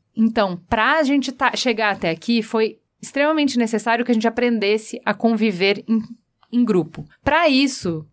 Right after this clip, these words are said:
corroborando com o que você já falou, que o ódio é normal, que a raiva é normal, que vários sentimentos antigrupais, né, que não contribuem pra sociedade,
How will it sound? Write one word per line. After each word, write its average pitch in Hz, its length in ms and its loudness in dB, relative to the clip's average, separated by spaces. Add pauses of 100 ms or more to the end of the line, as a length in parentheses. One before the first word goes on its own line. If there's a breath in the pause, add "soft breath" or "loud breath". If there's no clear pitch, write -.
(160)
corroborando 202 480 2
com 220 120 0
o - 20 -2
que 208 80 -2
você 190 220 -2
já 185 100 2
falou, 180 320 0
que - 160 -6
o 262 80 0
ódio 233 460 2
é 190 40 -2
normal, 165 640 0
que 175 320 -4 (160 loud breath)
a 220 80 0
raiva 190 380 0
é - 20 -2
normal, 156 480 -2
que - 100 -6
vários 269 340 0
sentimentos 208 680 0 (260 soft breath)
antigrupais, 220 2000 0
né, 208 280 2
que 240 120 -2
não 214 140 2
contribuem 240 720 2
pra 208 160 0
sociedade, 185 600 -2